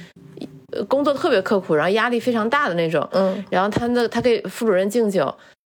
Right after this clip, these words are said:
Speaker 1: 他就一口气干了那杯洋酒。
Speaker 2: 嗯。
Speaker 1: 就他平时不怎么喝酒的，他一口气干了，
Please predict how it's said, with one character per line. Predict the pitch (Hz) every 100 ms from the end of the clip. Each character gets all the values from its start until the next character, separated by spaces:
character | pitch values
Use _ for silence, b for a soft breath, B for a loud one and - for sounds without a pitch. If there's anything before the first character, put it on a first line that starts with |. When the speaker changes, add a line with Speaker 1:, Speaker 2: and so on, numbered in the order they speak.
| _
Speaker 1:
他 | 269
就 |
一 | 311 339
口 | - 175
气 | 185
干 | 233 262 240 254
了 | 262
那 | 233
杯 | 185 185
洋 | 180 139 143
酒。 | 160 139 - _ _
Speaker 2:
嗯。 | 196 214 214 214 220 - _ _ _ _ _ _ -
Speaker 1:
就 | 330
他 | 339 392
平 | 285
时 | 269
不 | - 440
怎 | 339
么 | 180
喝 | 196
酒 | 190 170
的， | 143
他 | 214
一 | 311
口 | -
气 | 185
干 | 190 196 220
了， | 254 180